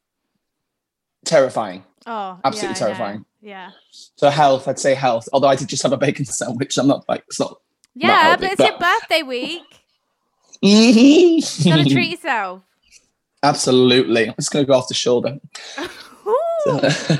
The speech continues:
Speaker 1: There you go. Those are my gratitude moments. But there's so many, because in order to survi-,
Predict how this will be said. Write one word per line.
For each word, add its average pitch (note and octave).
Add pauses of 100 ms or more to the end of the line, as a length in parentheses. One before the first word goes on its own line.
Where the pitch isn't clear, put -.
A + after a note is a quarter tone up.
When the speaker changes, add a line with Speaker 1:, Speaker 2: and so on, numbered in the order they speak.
(600)
Speaker 1:
There C#3
you C3
go. C#3
Those F#3+
are A3
my G3+
gratitude E3+
moments. D3
But D#3
there's G#3+
so C#4
many, C3
because D3+
in D#3
order E3+
to -
survi-, C#3